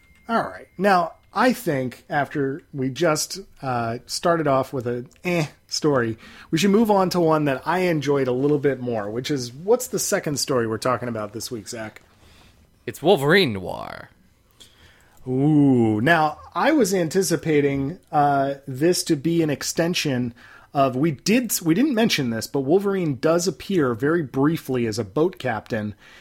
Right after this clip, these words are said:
Speaker 1: in X-Men Noir. So when we, when I got over to this, I was like, "Oh, so we're gonna get the,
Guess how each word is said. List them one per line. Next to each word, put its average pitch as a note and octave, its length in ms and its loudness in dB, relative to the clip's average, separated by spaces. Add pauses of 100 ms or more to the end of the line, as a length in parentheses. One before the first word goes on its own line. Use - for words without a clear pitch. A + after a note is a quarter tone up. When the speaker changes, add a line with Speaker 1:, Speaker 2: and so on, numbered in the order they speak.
(200)
Speaker 1:
in C3+ 480 0
X-Men C#3+ 400 -2
Noir. A#2 420 -2
So D3+ 220 0
when C3+ 180 0
we, C#3 160 -2 (200)
when C#3+ 140 0
I C#3+ 100 0
got G3 360 -2 (200)
over F#3 220 4
to D3 80 2
this, A#3+ 340 2
I D#3 60 2
was C3+ 160 0
like, C#3+ 260 -4
"Oh, G3+ 360 2
so D3 420 2 (360)
we're D#3 120 4
gonna F3+ 140 4
get D3+ 220 -2
the, C3 280 0